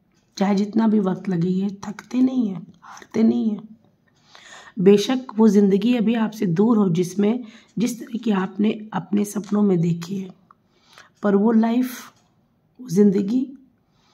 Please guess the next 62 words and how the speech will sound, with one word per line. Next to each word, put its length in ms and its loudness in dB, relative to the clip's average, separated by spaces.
मिलेगी 460 6
ज़रूर। 300 2
देखिए, 260 -2
जिन 160 4
लोगों 140 2
का 80 0
ये 180 4
dream 360 4
ही 100 6
है, 100 -2
मैं 120 0
उनके 260 4
बारे 240 0
में 80 4
बात 260 -2
कर 80 -2
रही 80 0
हूँ, 80 2
मैं 80 -2
सबके 300 -8
बारे 200 -4
में 100 0
बात 200 -2
नहीं 100 -2
कर 160 -4
रही 100 -2
हूँ। 160 -10
जिन 140 4
लोगों 180 2
का 80 -2
ये 180 0
dream 280 4
ही 140 2
है 120 -2
कि 120 -4
मेरी 200 2
life 340 -2
में 100 -2
कुछ 300 -4
हो 100 0
या 140 2
ना 140 2
हो, 140 2
पैसा 360 -6
तो 140 -4
होना 320 -2
ही 200 0
चाहिए, 420 -10
पैसे 280 -2
से 120 -4
ही, 240 2
पैसे 420 -4
आने 240 0
के 140 -2
बाद 260 0
ही 80 2
वो 100 0
life 240 0
की 120 -6
planning 380 0
करते 300 -10
हैं। 80 -20